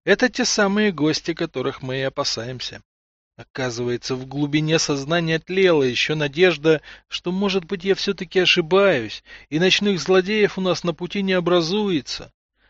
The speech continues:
Прогулялись бы до стройки всем нашим веселым кагалам,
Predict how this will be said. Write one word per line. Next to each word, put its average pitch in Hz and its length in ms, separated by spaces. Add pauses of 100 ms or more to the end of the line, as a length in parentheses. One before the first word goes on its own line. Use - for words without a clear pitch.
(140)
Прогулялись 226 640
бы 180 140
до 180 140
стройки 165 640
всем 160 340
нашим 147 340
веселым 143 460
кагалам, 135 640